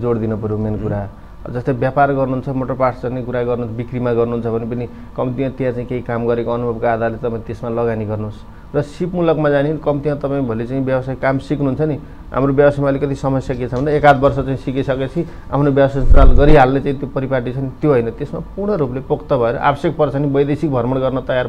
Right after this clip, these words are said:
परे पनि त्यही सिपका लागि तयार गरेर आएर व्यवसाय सञ्चालन गर्नुहोस्। तपाईँ कुनै हालतले असफल हुनु, हुँदै हुनुहुन्न, त्यस हिसाबले शत प्रतिशत सफल हुनुहुन्छ, त्यो हिसाबले अगाडि लाग्नुहोस् भन्छु।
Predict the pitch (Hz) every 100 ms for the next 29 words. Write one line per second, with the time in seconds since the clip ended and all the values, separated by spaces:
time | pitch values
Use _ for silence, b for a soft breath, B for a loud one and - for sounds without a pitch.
0 | - 120 117 143 B B 156 143 156 147
1 | 147 135 107 127 123 123 120 120 120 120
2 | 120 113 117 110 107 107 110 139 160 -
3 | - - 156 170 - 208 196 143 143 143
4 | 139 123 127 120 110 117 143 117 101 98
5 | 101 - B B - 160 135 139 135 151
6 | 147 143 139 135 131 123 127 113 117 123
7 | 170 B B - 143 139 120 120 113 104
8 | 101 101 107 110 101